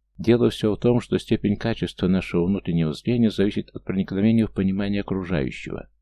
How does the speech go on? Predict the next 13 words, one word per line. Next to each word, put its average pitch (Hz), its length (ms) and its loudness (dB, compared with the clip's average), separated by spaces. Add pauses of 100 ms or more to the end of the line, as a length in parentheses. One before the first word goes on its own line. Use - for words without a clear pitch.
(380)
Мы 107 160 4
проникаем, 117 680 0
а 107 100 -2
стало 117 340 0
быть, 110 220 -2
понимаем 120 580 2
настолько, 131 640 0
насколько 101 440 -2
мы 98 100 2
сами 117 300 2
меняемся 98 560 0
во 92 100 0
времени. 62 480 -4